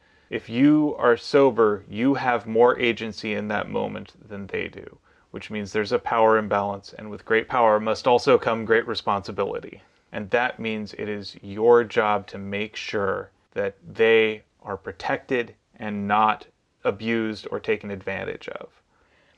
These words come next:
I know that it's oftentimes easy for people to think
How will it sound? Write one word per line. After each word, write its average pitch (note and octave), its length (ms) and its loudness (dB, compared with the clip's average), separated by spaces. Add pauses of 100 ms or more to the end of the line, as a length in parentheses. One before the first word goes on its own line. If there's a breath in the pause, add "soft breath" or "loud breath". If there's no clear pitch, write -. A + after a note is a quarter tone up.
(340)
I D3+ 100 0
know F3 120 8
that F3 140 6
it's D#3+ 160 4
oftentimes D3+ 640 0
easy D#3 320 0
for C#3 200 2
people C#3+ 460 2
to C3 180 2
think B2+ 340 -6